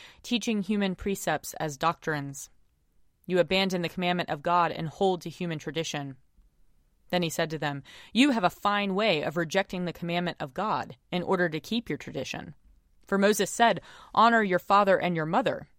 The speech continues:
and 'Whoever speaks evil of father or mother must surely die.' But you say that if anyone tells father or mother, 'Whatever support you might have had from me is Corban, that is,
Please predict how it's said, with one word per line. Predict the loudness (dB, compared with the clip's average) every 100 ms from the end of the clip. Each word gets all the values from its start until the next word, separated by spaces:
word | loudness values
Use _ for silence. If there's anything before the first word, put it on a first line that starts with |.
| _ _ _ _ -2
and | 2 2 2
'Whoever | 2 2 0
speaks | -4 -8 -2
evil | -2 2 2 2
of | 0
father | 2 2 2 -2
or | -2
mother | -2 -2 -2
must | -4 -6
surely | -4 -4 -4
die.' | -2 2 4 2 -2 -16 _ _ _ _
But | 2 4 4 -2 -12
you | -2 0
say | 4 4
that | 4 2
if | 2 2
anyone | 2 4 2 0
tells | 2 2 2
father | 2 4 2
or | 0
mother, | 0 2 2 0 -2
'Whatever | 2 4 4 2
support | -2 -2 0 0 -2
you |
might | -2 -2
have | -4
had | -2 -2 0
from | -4 -4
me | -4 -6
is | -8 -12
Corban, | -4 -2 -2 -2 -2
that | 0
is, | 0 -4